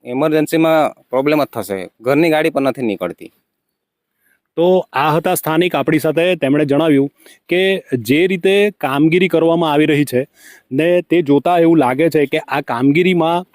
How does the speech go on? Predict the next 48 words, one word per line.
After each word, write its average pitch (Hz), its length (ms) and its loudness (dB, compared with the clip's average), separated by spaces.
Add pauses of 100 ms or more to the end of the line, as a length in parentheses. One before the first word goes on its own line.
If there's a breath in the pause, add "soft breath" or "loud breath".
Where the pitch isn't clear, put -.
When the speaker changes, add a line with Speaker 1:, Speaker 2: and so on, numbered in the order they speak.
(240 soft breath)
Speaker 2:
ખરેખર 170 480 0 (240)
બેદરકારી 160 600 2
રાખવામાં 160 340 0
આવી 160 180 2
છે, 185 140 2
જેના 139 240 2
કારણે 156 320 0 (400 loud breath)
આ 143 240 0
રોડ 147 280 4 (280)
હાલ 156 200 2 (140)
ચોમાસું 156 540 0
થતાની 151 520 0
સાથે 123 400 -2
જ 160 200 -8
બેસી 127 420 -2
ગયો 170 280 4
છે 165 100 2 (480 loud breath)
અને 156 160 2 (140)
વાહનો 143 380 2
પણ 175 240 0
ફસાઈ 156 340 0
રહ્યા 156 240 2
છે. 190 80 0
હાલ 143 240 2
તો 185 120 0
આ 185 120 2
રોડ 175 260 2
બંધ 165 240 2
જ - 80 -16
કરવામાં 143 280 2
આવ્યો 127 200 2
છે. 175 80 2 (320 loud breath)
આપણી 143 240 2
સાથે 175 180 2
સ્થાનિક 151 460 -2 (140)
અન્ય 156 200 4
પણ 165 200 -2
આગેવાન 151 400 2
છે, 165 80 2 (100)
એમની 151 240 2
સાથે 170 220 0
વાત 147 200 -2
કરીશું. 147 320 2 (320 loud breath)
વડીલ, 175 220 2
શું 190 100 4
નામ 156 220 0
છે 143 80 -2
તમારું? 110 320 -14